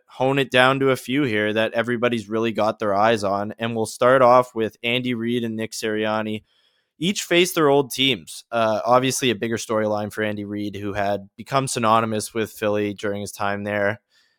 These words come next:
Spent his first fourteen years as a head coach in Philly with the Eagles, and there's just a million accolades you could really list there, but this is a big one for Reid.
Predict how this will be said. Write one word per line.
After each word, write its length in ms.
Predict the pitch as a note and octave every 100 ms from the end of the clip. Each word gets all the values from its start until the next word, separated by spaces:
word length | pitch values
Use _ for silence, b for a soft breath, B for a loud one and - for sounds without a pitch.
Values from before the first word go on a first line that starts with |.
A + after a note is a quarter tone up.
| _
Spent 280 | - C3 A#2
his 120 | G#2+
first 380 | - C3+ C3 - _
fourteen 540 | A#2+ B2+ B2+ B2 A2+ A2
years 260 | G#2+ G#2
as 160 | G#2 G2
a 60 |
head 240 | F#2+ G#2 F#2
coach 260 | G2+ G2+
in 100 | G2+
Philly 300 | - G2+ G2
with 160 | G2+ F#2+
the 80 | G#2
Eagles, 640 | G2+ G2 G#2+ G2 - - _ _ _ _ _
and 180 | G#2+ G2+
there's 220 | G2+ -
just 180 | G#2+ -
a 40 |
million 400 | A2 A#2+ A2+ G#2
accolades 480 | G2 G2 G#2+ G2+ G2
you 80 | G2
could 160 | G#2
really 240 | G#2 G2 G2+ - _
list 320 | A2+ G#2+ - A2+
there, 180 | G2+
but 200 | G2 G#2
this 180 | B2 D3+
is 100 | D3
a 60 | B2
big 200 | A2+ G2+
one 200 | G#2 F#2+
for 180 | G#2 F#2
Reid. 260 | D2+ F#2